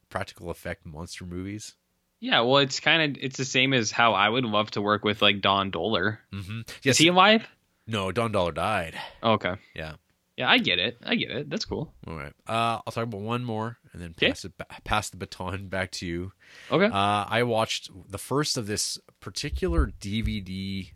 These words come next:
Speaker 1: line that I've got all the copies of now, called Casa Negra. Um, th-, this company was putting these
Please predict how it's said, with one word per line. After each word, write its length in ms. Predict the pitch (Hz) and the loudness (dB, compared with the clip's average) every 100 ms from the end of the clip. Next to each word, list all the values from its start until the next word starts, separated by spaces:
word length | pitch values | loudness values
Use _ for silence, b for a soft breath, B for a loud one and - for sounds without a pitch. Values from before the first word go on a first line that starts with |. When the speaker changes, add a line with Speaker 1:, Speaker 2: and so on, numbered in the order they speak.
| _ | _
Speaker 1:
line 460 | 85 82 80 80 80 | -12 -6 -4 -4 -8
that 140 | 78 80 | -8 -8
I've 160 | 78 _ | -10 _
got 240 | 87 82 | -14 -12
all 160 | - 123 | -6 -4
the 60 | 117 | -4
copies 320 | 98 90 82 | -4 -6 -6
of 140 | 85 | -8
now, 160 | 78 80 | -6 -8
called 260 | 78 78 - | -8 -14 -14
Casa 460 | - 110 110 107 | -10 -8 -6 -8
Negra. 540 | 85 90 104 90 78 - B B B B | -4 -4 -4 -6 -8 -14 B B B B
Um, 460 | - 82 80 80 76 _ _ | -4 -2 0 -2 -10 _ _
th-, 100 | 95 | -10
this 240 | - 113 - | -6 -6 -6
company 360 | - 202 262 | -6 -6 -4
was 100 | 196 | -6
putting 300 | - 143 139 | -4 -6 -4
these 200 | 127 101 | -4 -6